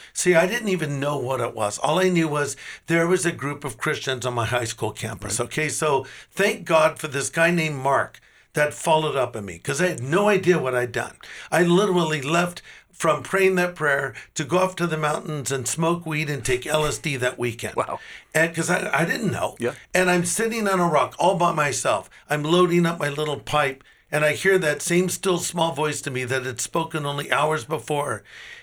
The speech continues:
Speaker 1: And I felt the Lord was speaking to me, and he said, "You don't need that anymore."
Speaker 2: Wow.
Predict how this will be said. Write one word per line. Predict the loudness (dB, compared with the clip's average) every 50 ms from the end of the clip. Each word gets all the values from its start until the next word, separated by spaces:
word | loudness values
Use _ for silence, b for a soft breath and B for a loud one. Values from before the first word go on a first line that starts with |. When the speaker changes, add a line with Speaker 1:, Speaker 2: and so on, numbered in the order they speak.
| B B B -2
Speaker 1:
And | 0 0 0 0
I | 0 0 0
felt | 0 0 0 0 2
the | 0
Lord | 0 2 4 2 2 4
was | 2 0 0
speaking | 0 -2 -4 -4 -4 -4 -4 -4
to | -2
me, | 0 0 0
and | 0 0
he | -2 -2
said, | 0 -2 -2 -2
"You | -2 -4
don't | -4 -4 -4 -4
need | -4 -6 -4 -2
that | -4 -4 -2 -4
anymore." | -6 -6 -8 -8 -10 -6 -4
Speaker 2:
Wow. | -2 -2 -2 -4